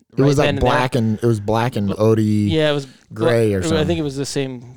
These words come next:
Speaker 2: color scheme. If somebody had it, I would have p-, bought it right then on the spot, but
Speaker 1: Yeah.
Speaker 2: nobody had it. And they're like, "Oh, we can order it and have it in two weeks." I'm like, "Dude, I'm not that guy."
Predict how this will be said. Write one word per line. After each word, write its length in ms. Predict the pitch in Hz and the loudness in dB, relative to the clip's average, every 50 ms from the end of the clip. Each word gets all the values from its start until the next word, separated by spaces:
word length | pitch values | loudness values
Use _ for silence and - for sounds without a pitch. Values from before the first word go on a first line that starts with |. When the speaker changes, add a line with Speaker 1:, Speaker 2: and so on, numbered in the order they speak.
| - - | -14 -8
Speaker 2:
color 240 | - 139 139 139 135 | -4 -2 -2 -2 -4
scheme. 440 | - - 156 151 151 160 165 156 - - | -6 -8 -6 -6 -6 -6 -8 -10 -14 -14
If 160 | - 131 - | -14 -12 -8
somebody 380 | - - 185 185 190 202 190 170 | -4 -2 -2 0 2 2 2 0
had 440 | 139 - - 139 135 135 139 135 120 | 0 -4 -8 -8 -6 -4 -4 -6 -6
it, 140 | 101 - _ - | -8 -10 _ -8
I 120 | - 127 135 | -6 -6 -4
would 180 | 131 135 135 | -4 -6 -6
have 100 | 127 - | -8 -10
p-, 100 | - - - _ - - _ _ _ _ _ _ _ _ _ - | -14 -16 -20 _ -20 -20 _ _ _ _ _ _ _ _ _ -8
bought 240 | 143 123 120 120 110 | -6 -4 -4 -4 -6
it 80 | 104 - | -8 -10
right 220 | 113 123 127 123 | -8 -8 -8 -8
then 160 | 135 131 131 | -8 -10 -10
on 80 | 123 117 | -10 -12
the 60 | 107 | -14
spot, 380 | - - - 131 120 117 - - | -14 -12 -10 -8 -8 -8 -8 -8
but 80 | - 98 | -6 -4
Speaker 1:
Yeah. 80 | 87 | -2
Speaker 2:
nobody 680 | 80 139 143 143 143 143 147 139 135 131 131 123 120 | -2 0 -2 -2 -2 -2 -2 0 0 -2 -4 -4 -8
had 320 | 117 110 120 113 113 113 113 | -10 -10 -10 -10 -8 -6 -8
it. 40 | 104 | -8
And 80 | 110 | -8
they're 60 | 113 110 | -10 -10
like, 120 | 107 - - | -10 -10 -10
"Oh, 160 | 160 175 143 | -10 -10 -8
we 100 | 117 127 | -8 -10
can 100 | - 120 - | -12 -12 -12
order 200 | 123 135 117 107 | -12 -12 -12 -12
it 60 | - | -14
and 40 | - | -14
have 120 | 120 110 | -18 -18
it 40 | 104 | -18
in 60 | 95 | -18
two 160 | - - 120 | -18 -16 -12
weeks." 240 | 139 147 131 - - | -12 -12 -12 -14 -16
I'm 100 | 113 120 | -14 -14
like, 240 | 120 107 92 - _ | -12 -12 -14 -14 _
"Dude, 220 | - 139 147 135 127 | -10 -6 -6 -6 -6
I'm 140 | 131 139 143 | -6 -8 -8
not 180 | 135 127 - - | -10 -10 -10 -10
that 200 | 123 113 101 - | -10 -10 -10 -10
guy." 320 | - 110 113 117 101 - | -10 -8 -8 -8 -8 -10